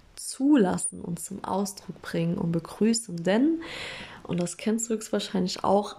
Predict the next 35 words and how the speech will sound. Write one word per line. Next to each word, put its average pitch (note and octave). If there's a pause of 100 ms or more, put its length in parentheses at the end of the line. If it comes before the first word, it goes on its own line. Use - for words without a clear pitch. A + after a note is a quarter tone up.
auch G#3+
Freude A3+
zu -
spüren E3
will F#3
gelernt E3+
sein, E3+
weil F#3
manchmal F#3+
denken G3+
wir, G3+
wir G3+ (160)
würden A#3
es A#3+
nicht E4
verdienen, D#4+
uns F#3
gut D4
zu -
fühlen. F#3
Und F#3 (440)
das G3
ist -
auch G3
deine G3+
Chance, F3
dich -
davon G#3+
auch -
zu -
befreien F3
und E3+
da F3
wirklich F3
durchzubrechen. E3+